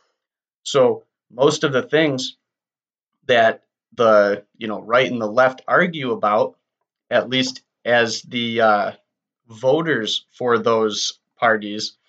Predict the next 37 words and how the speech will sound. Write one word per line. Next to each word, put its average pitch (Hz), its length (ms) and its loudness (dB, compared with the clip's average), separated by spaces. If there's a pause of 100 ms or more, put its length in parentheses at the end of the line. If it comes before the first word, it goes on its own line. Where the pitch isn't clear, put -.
(920)
are 123 160 2
just 139 360 -2
on 135 220 2
the 120 60 0
different 135 520 -4
ways 117 720 -4 (200)
that 113 360 0 (340)
they 123 120 -4
would 120 220 -6
be 123 120 -2
able 123 200 -2
to - 140 -10
achieve 135 420 -8
those 117 300 0
goals - 560 -6 (360)
of 120 300 -2
getting, 113 500 -6 (120)
you 123 120 -12
know, 110 180 0
a 107 60 -2
good 120 280 -2
living 123 360 -4
wage, 107 360 -4
of 107 240 -6
having 117 500 -2
good 113 220 -2
health 123 280 -4
care, 101 360 -6 (420)
and 123 240 -2
different 117 340 -4
issues 113 380 -4
like 104 220 -2
that. 113 340 2 (800)
So 117 300 -2
on 117 240 0
those 147 260 2
ones, 117 400 -6